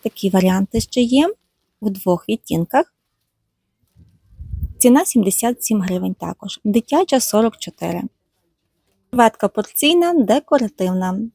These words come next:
Ціна за одну штуку сорок чотири гривні. Прямокутні по п'ятдесят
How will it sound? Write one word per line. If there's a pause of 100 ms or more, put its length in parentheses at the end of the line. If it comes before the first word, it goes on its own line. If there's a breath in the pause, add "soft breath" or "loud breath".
(380)
Ціна
за
одну
штуку (1040)
сорок
чотири
гривні. (140)
Прямокутні
по
п'ятдесят